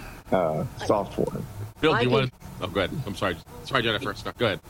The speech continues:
Speaker 3: I can tell you after, what, two years? What, however many years it's been? I think it's been two already.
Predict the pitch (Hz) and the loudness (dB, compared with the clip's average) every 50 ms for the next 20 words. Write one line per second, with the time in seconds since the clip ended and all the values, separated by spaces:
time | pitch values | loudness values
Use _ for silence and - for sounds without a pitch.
0 | - - - - 175 190 196 190 - 208 202 185 - 220 208 202 202 202 196 180 | -18 -18 -2 2 2 2 4 4 2 2 2 0 2 2 2 4 4 4 4 4
1 | 180 175 175 180 170 - 175 151 147 143 - - - - - 170 160 143 143 - | 4 2 2 0 0 0 0 2 2 0 -4 -8 -14 -4 2 2 4 4 2 0
2 | - - - - - - - - - 190 180 170 170 170 175 180 196 202 190 - | -4 -8 -12 -14 -16 -16 -12 -2 2 4 4 6 6 6 6 6 4 2 2 -2
3 | - - - - 151 165 165 180 180 170 170 170 165 165 165 165 165 165 160 165 | -6 -8 -2 2 2 4 4 4 4 4 4 4 4 6 6 6 6 6 4 4
4 | 175 165 147 147 151 - 156 165 180 214 - 147 151 160 156 139 147 - - 143 | 4 2 2 0 2 2 2 2 4 2 0 0 2 2 2 2 2 2 2 2
5 | 139 139 - - 147 139 139 139 135 139 139 139 143 156 | 2 2 2 2 2 4 4 4 4 4 4 4 4 2